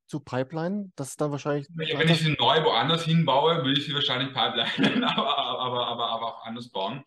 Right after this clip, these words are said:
Speaker 2: oder, oder kombinieren in ein großes Erlebnis. Ähm, allerdings bin ich auch ganz froh drüber, dass ich so drei klassische Escape-Room-Erlebnisse habe mit einem Stundenslot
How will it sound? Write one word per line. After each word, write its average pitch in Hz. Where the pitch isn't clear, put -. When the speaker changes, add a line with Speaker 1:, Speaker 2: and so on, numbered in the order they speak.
Speaker 2:
oder, 110
oder 107
kombinieren 120
in 117
ein 110
großes -
Erlebnis. 117
Ähm, 107
allerdings 131
bin -
ich 262
auch -
ganz 139
froh 117
drüber, 104
dass 101
ich 104
so 104
drei 98
klassische 113
Escape-Room-Erlebnisse 110
habe 101
mit -
einem 107
Stundenslot 110